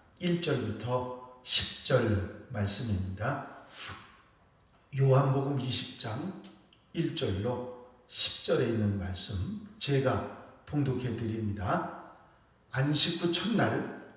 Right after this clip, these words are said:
일찍이 아직 어두울 때에 막달라 마리아가 무덤에 와서 돌이 무덤에서 옮겨진 것을 보고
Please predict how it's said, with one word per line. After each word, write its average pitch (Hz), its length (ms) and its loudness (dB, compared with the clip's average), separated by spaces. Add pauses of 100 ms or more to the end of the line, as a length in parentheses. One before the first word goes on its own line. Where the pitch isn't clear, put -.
(160)
일찍이 160 760 0
아직 127 380 -4
어두울 151 540 2
때에 127 800 0
막달라 143 580 4
마리아가 127 680 2
무덤에 147 380 0
와서 143 680 0 (240)
돌이 160 300 4
무덤에서 139 640 4
옮겨진 160 840 2
것을 143 340 0
보고 - 640 -4